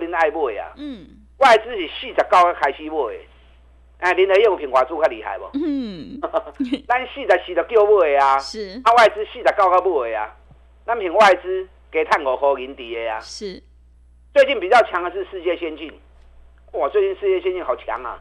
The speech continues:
Speaker 2: 嗯。
Speaker 1: 每天都四趴、五趴、四趴、五趴。可是你要注意哦，外资世界先进反而是卖出的哦。
Speaker 2: 嗯。
Speaker 1: 十一月外资卖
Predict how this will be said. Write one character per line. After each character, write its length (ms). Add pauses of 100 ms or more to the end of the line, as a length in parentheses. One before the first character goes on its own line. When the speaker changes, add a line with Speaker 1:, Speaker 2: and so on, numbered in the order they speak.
(120)
Speaker 2:
嗯。 160
Speaker 1:
每 100
天 160
都 160
四 200
趴、 200
五 140
趴、 200
四 140
趴、 220
五 140
趴。 220 (1300)
可 80
是 100
你 60
要 120
注 220
意 140
哦， 160 (800)
外 260
资 300 (100)
世 120
界 160
先 260
进 300 (840)
反 200
而 120
是 100
卖 260
出 240
的 100
哦。 260
Speaker 2:
嗯。 300 (460)
Speaker 1:
十 120
一 160
月 220
外 220
资 140
卖 180